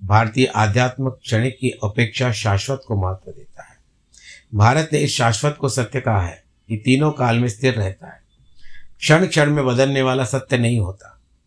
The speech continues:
इसी कारण अष्टावक्र कहते हैं, "जैसा स्वप्न में सब कुछ दिखाई देता है, किंतु उसके टूटने पर कुछ भी नहीं होता है, सब शून्य हो जाता है फिर से।"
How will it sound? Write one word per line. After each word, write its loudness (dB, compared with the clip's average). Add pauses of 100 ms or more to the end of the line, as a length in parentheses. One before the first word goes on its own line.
(300)
इसी -2
कारण 2
अष्टावक्र 0
कहते 0
हैं, -6 (360)
"जैसा 2
स्वप्न 0
में 2
सब -2
कुछ -4
दिखाई 2
देता 0
है, -4 (320)
किंतु 4
उसके 2
टूटने 2
पर 0 (300)
कुछ -4
भी 2
नहीं 2
होता -2
है, 0
सब 2
शून्य 0
हो 2
जाता 0
है 2
फिर -10
से।" -16